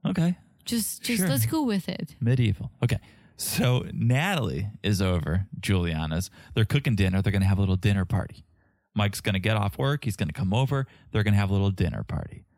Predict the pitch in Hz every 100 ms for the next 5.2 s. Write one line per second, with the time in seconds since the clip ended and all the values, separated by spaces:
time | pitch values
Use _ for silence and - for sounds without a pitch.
0 | _ _ - - 120 107 104 - _ -
1 | _ _ 104 113 110 107 101 104 - 123
2 | 143 147 98 90 - - _ _ _ 107
3 | 104 104 101 95 104 98 - 92 90 _
4 | _ - - - 104 95 90 82 52 50
5 | -